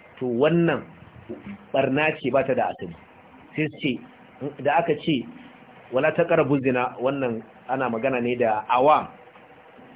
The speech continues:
"Kar a sha giya, innamal khamru wal maisir wal ansabu," wannan ana magana ne da awam.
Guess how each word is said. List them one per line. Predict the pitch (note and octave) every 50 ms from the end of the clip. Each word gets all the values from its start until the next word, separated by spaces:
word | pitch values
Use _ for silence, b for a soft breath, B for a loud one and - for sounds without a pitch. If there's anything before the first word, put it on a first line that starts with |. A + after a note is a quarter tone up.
| - - - - - - -
"Kar | - D3 E3 C#3+
a | D3 C3+
sha | - D3 C#3+ D3
giya, | C#3+ C3 D3+ D#3+ C#3 C#3+ -
innamal | C3 C3+ D3 D3+ D3+ C#3
khamru | - - D3+ D3+ D3 C#3+
wal | C3 B2
maisir | B2 C#3 D3 C#3+ - D#3+ C#3+
wal | B2+ B2+
ansabu," | B2 A#2+ B2+ A#2 - C#3+ C#3 C3+ B2+
wannan | C3+ D3+ D#3 D3 C#3 C3
ana | C#3+ C#3+ C3+ B2+
magana | B2 C3 D3 C#3 C3+
ne | C3 C3
da | C3 C3 C3 -
awam. | C3 C#3 D#3 F3 - G2 -